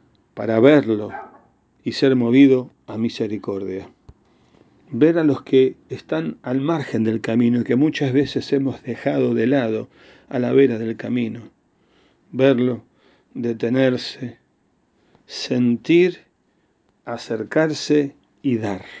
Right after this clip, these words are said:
Acciones que encarna el samaritano y son también compromisos para nosotros. Y el dar es interesante que lleva dos versículos,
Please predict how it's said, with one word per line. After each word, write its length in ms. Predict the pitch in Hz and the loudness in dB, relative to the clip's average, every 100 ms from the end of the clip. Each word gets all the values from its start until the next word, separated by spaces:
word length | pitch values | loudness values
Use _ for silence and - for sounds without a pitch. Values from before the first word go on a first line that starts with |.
| - - - - _ _ _ _ _ _ _ | -20 -20 -20 -20 _ _ _ _ _ _ _
Acciones 580 | 127 123 - 196 165 - | -4 0 2 4 2 -2
que 360 | - 131 120 - - | -4 -2 -2 -6 -8
encarna 580 | 127 123 196 185 135 | -6 -4 -4 -2 0
el 80 | 123 | -2
samaritano 680 | 117 123 123 123 123 180 160 | -2 -2 0 0 0 0 2
y 60 | 135 | 2
son 240 | 147 135 | 0 -4
también 320 | 120 123 143 | -2 0 0
compromisos 640 | 135 123 117 117 143 139 123 | 0 -4 -4 0 0 0 -6
para 240 | 117 113 | -6 -4
nosotros. 720 | 120 117 117 - 110 - - _ _ _ _ _ _ _ _ _ _ _ _ _ - | -4 -4 -8 -8 -14 -16 -20 _ _ _ _ _ _ _ _ _ _ _ _ _ 0
Y 100 | 135 | 2
el 180 | 123 | 4
dar 400 | 123 156 160 139 _ _ _ _ _ _ _ | 2 2 0 -6 _ _ _ _ _ _ _
es 180 | 110 127 | -10 -6
interesante 760 | 120 120 120 151 143 135 131 | -2 -2 0 2 2 2 -2
que 120 | 123 | -2
lleva 460 | 120 139 135 127 120 _ - | -2 2 2 0 -4 _ -18
dos 300 | 131 160 147 | -6 -4 0
versículos, 880 | 143 135 175 151 - - - - | 0 0 0 0 -4 -8 -12 -18